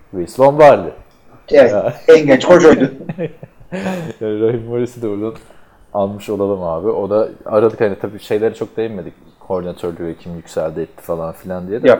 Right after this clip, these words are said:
Speaker 2: yok, onları şimdi.
Speaker 1: Ee, adam şey abi, Tampa Bay head coach olduktan sonra <laughs> kariyerini toparlay-, <laughs> toparlayamadı bir daha yani.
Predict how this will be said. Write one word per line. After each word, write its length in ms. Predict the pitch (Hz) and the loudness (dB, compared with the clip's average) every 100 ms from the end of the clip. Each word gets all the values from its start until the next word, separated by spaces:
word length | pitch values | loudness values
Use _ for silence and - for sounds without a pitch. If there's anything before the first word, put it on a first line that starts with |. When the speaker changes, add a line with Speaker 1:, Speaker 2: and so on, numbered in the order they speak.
| - | 0
Speaker 2:
yok, 120 | 110 | -4
onları 340 | 117 113 110 | -4 -2 -4
şimdi. 240 | 107 110 110 107 | -4 -4 -2 -2
Speaker 1:
Ee, 380 | 107 107 104 95 71 101 - | -6 -8 -8 -10 -10 -12 -6
adam 400 | 107 131 143 - | -2 0 -2 -4
şey 220 | 143 131 | 0 2
abi, 260 | 104 87 - | 2 0 -6
Tampa 260 | 104 110 117 | -6 -6 -2
Bay 100 | 120 | -2
head 80 | 123 - | -2 -8
coach 180 | 120 | -4
olduktan 420 | 127 117 - 143 131 | -4 -4 -4 0 2
sonra 360 | - 123 151 | 2 0 2
<laughs> 540 | - - - - - - | 2 0 -4 -20 -18 -4
kariyerini 320 | 113 120 135 | -2 -2 -2
toparlay-, 680 | 120 107 117 117 - - 139 | -4 2 2 2 -4 -4 -6
<laughs> 240 | - - | -6 -12
toparlayamadı 720 | 110 - 113 110 113 101 82 | -10 0 0 2 0 0 -8
bir 100 | 85 | -12
daha 200 | 78 82 | -6 -4
yani. 300 | 82 80 80 | -4 -6 -8